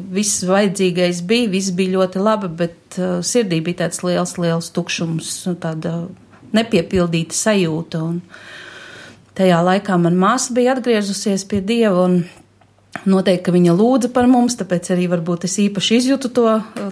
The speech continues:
tukšumu sirdī, jo Dievs bija sācis darboties arī pie manis. Un, uh,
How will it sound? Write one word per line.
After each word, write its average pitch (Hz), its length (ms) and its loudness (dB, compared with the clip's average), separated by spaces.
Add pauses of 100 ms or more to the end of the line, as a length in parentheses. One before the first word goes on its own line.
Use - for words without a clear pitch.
tukšumu 233 460 2
sirdī, 208 520 0
jo 185 120 0
Dievs 180 280 -2
bija 175 220 -4
sācis 185 320 -2
darboties 185 580 0
arī 185 160 0
pie 180 160 -2
manis. 269 420 0 (1080)
Un, 202 420 2
uh, 202 240 0